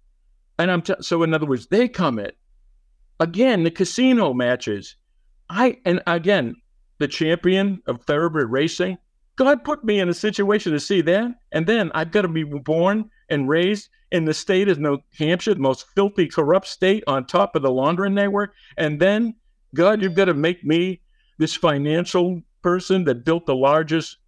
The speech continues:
laundering network. Now, think about this, folks. Ready? Who, let's look logically who I might be. I went to school for a priest, for, right,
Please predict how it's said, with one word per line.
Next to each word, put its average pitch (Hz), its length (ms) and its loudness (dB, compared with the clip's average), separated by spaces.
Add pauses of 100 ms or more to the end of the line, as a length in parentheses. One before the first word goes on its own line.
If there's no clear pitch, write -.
(140)
laundering 175 420 2
network. 185 400 2 (420)
Now, 165 120 0
think 185 240 -2
about 117 360 2
this, 104 160 -2
folks. - 380 -10
Ready? 120 320 0 (1040)
Who, 294 420 -2 (300)
let's 185 220 0
look 214 220 0
logically 170 480 0
who 160 160 0
I 151 100 2
might 147 240 -2
be. 143 260 0 (360)
I 127 80 -4
went 139 240 -2
to 123 100 -8
school 165 260 0
for 135 180 -4
a 120 40 -4
priest, 175 420 -2 (180)
for, 151 200 -2 (340)
right, 123 420 -2